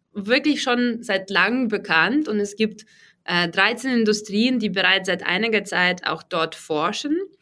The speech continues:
meistens aber auf der I S S, auf der International Space Station, die wirklich nicht, sagen wir so, nicht die perfekte Konditionen biet-, bietet für, für eine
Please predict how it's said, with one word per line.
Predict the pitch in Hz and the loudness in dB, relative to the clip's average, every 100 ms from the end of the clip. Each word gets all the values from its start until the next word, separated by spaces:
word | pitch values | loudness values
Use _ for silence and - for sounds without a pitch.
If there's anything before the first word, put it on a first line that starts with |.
| _ _ - | _ _ 0
meistens | 180 202 - 214 | 0 0 -2 0
aber | 196 190 180 | 2 0 2
auf | 175 180 | 0 -2
der | 175 160 | 0 2
I | 175 | 4
S | 170 160 208 | 2 0 -2
S, | 269 330 - _ _ _ - | -2 -4 -14 _ _ _ -8
auf | 180 | -2
der | 185 | -2
International | 180 196 202 202 185 | 0 0 0 0 -4
Space | 185 208 220 | -2 -2 0
Station, | 220 226 233 196 | 0 0 0 -2
die | 202 202 190 190 - _ | 0 0 0 -4 -16 _
wirklich | 208 214 214 | 0 2 0
nicht, | 214 208 190 202 - _ _ _ _ _ _ _ _ _ _ - _ | 2 2 0 -8 -18 _ _ _ _ _ _ _ _ _ _ -14 _
sagen | - 175 | -4 -2
wir | 175 | 0
so, | 170 170 165 - - - | 2 0 0 -14 -20 4
nicht | 220 277 302 | 6 8 6
die | |
perfekte | 220 233 233 220 226 220 196 196 - | 6 4 4 0 4 6 6 2 -8
Konditionen | - 208 214 214 220 220 214 208 208 226 - | 2 6 6 6 6 8 6 6 2 -2 -6
biet-, | 196 202 208 - | 4 6 6 -2
bietet | 190 214 220 180 | -2 2 2 0
für, | - 190 185 180 180 180 - _ _ _ | -2 0 2 4 2 -2 -16 _ _ _
für | - - 190 | -20 -8 0
eine | 175 180 185 175 170 175 | 2 2 2 2 2 -2